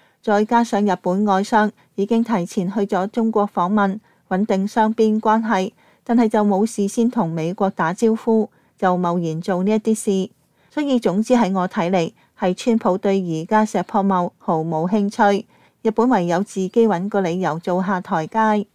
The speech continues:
而石破茂十二月二十九號喺參加日本新聞網J N N系列嘅特別新聞節目嗰陣，再次表達咗訪問中國，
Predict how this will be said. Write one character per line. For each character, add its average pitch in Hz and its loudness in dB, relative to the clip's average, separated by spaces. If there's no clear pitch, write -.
而 170 0
石 185 0
破 214 -2
茂 185 2
十 196 -4
二 202 -4
月 190 0
二 190 -4
十 208 -6
九 175 0
號 202 2
喺 190 0
參 226 0
加 220 2
日 202 2
本 180 -4
新 233 -2
聞 170 0
網 170 -4
J 226 2
N 214 2
N 214 2
系 208 0
列 185 0
嘅 196 0
特 180 -4
別 185 -4
新 214 0
聞 175 -2
節 208 -2
目 196 0
嗰 196 -4
陣， 190 0
再 214 0
次 214 -2
表 202 0
達 208 0
咗 202 -2
訪 196 -4
問 208 -2
中 226 -2
國， 208 -2